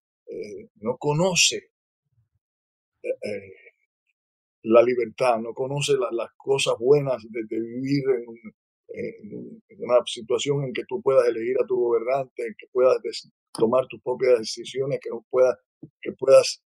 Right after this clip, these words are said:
hablar, eh, y contarle al mundo o a tus vecinos la manera que tú piensas, ¿no?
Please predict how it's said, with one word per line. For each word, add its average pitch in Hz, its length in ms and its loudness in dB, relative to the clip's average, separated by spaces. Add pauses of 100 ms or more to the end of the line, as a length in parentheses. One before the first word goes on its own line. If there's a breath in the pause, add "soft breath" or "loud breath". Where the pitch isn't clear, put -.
(140)
hablar, 139 520 4
eh, 117 540 -2 (100)
y 123 120 -20
contarle 135 540 6
al 127 100 6
mundo 139 300 0
o 123 260 0 (320)
a - 160 -20
tus 123 180 -6
vecinos 139 720 4
la 120 120 4
manera 127 340 0
que 120 140 -4
tú 120 100 -10
piensas, 127 440 -4
¿no? 117 100 -12